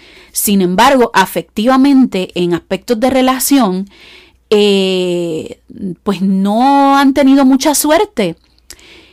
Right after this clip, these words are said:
Y no quiero generalizar, porque yo sé que cada caso es, tiene sus particularidades. Sin embargo,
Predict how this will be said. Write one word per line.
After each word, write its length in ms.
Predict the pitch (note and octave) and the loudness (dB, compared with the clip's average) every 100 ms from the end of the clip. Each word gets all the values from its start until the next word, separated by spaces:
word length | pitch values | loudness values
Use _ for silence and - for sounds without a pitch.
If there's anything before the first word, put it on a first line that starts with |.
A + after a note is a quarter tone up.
| _ - | _ 0
Y 460 | C#4 C#4 C4 C4 - | 2 4 2 -2 -4
no 280 | A3+ B3 C4 | 0 2 2
quiero 280 | D#4+ E4+ | 2 2
generalizar, 1000 | F4+ D4+ B3+ A3 G3 F#3 - F#3+ F3 - _ _ - | 4 4 4 4 2 0 0 0 0 -4 _ _ -8
porque 300 | G3 F#3+ F3 | -6 -4 -2
yo 160 | A3+ | 0
sé 200 | B3+ D#4+ | 0 0
que 140 | C#4 - | -2 0
cada 280 | G3 G#3 | 2 2
caso 420 | A#3 C4+ - A#3+ G3 | 2 0 0 0 0
es, 320 | G3 G3+ - | 0 -4 -4
tiene 260 | A3 A3+ | -2 0
sus 160 | B3 B3 | 0 -2
particularidades. 960 | - F#3+ F#3 F#3 F3+ E3+ E3+ E3 D#3+ | -2 -4 -4 -4 -2 -2 -4 -4 -4
Sin 280 | - - C4+ | -2 2 4
embargo, 500 | C4 A#3 G3+ E3+ C#3 | 4 4 4 2 -4